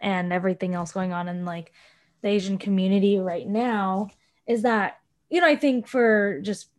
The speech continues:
people like us, where you could say, like, "Oh, my friends aren't posting about it, so they don't care," or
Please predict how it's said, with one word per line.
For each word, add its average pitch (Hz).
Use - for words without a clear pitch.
people 208
like 185
us, 202
where 185
you 220
could 214
say, 196
like, 180
"Oh, 240
my 190
friends 214
aren't 196
posting 202
about 180
it, -
so 208
they 185
don't 180
care," 190
or 185